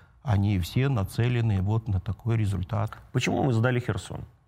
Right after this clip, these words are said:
Speaker 1: Военная целесообразность.
Speaker 2: Что такое военная целесообразность?
Speaker 1: А
Speaker 2: Вот
Speaker 1: это
Speaker 2: подождите, мы туда пришли. Я вот там был, сам для Первого канала снимал фильм, там в,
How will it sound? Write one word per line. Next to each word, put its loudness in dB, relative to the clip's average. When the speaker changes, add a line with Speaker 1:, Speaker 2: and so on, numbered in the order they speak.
Speaker 1:
Военная 4
целесообразность. 0
Speaker 2:
Что -2
такое 0
военная 0
целесообразность? 0
Speaker 1:
А 4
Speaker 2:
Вот 2
Speaker 1:
это 2
Speaker 2:
подождите, 0
мы 0
туда 0
пришли. -4
Я 2
вот -4
там 0
был, -2
сам -2
для 0
Первого -2
канала 0
снимал -2
фильм, -4
там -8
в, -8